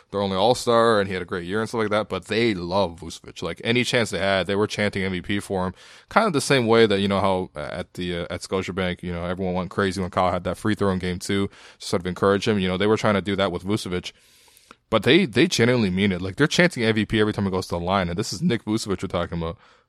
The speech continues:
Um, and so, you know, uh, Vucevic gets going, he gets the crowd in, he hits a couple threes, the Magic take the lead, and from there, I'm thinking,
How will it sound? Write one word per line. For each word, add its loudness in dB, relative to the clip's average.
Um, -6
and -4
so, 0
you -2
know, -2
uh, -6
Vucevic 0
gets -2
going, 4
he 0
gets 2
the -4
crowd 6
in, 4
he 4
hits -4
a -10
couple -4
threes, -2
the -10
Magic 2
take -2
the -4
lead, 0
and 0
from 0
there, 8
I'm 6
thinking, -2